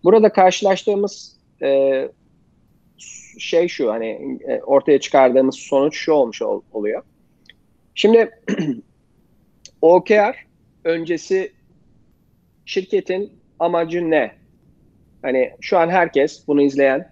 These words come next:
bu videoyu izleyen, e, firmalar, firma sahipleri ya da, e, müdürler ya da işte insanlar kendilerine soru, bu soruyu sorabilirler.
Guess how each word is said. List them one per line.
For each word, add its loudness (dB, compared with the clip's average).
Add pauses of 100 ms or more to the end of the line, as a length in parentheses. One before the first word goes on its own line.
bu 0
videoyu 2
izleyen, 0 (540)
e, -2
firmalar, 2
firma 4
sahipleri 2
ya 4
da, 2
e, 2
müdürler 4 (260)
ya -8
da -2
işte -6
insanlar -2 (560)
kendilerine 4
soru, 2
bu -8
soruyu 0
sorabilirler. 0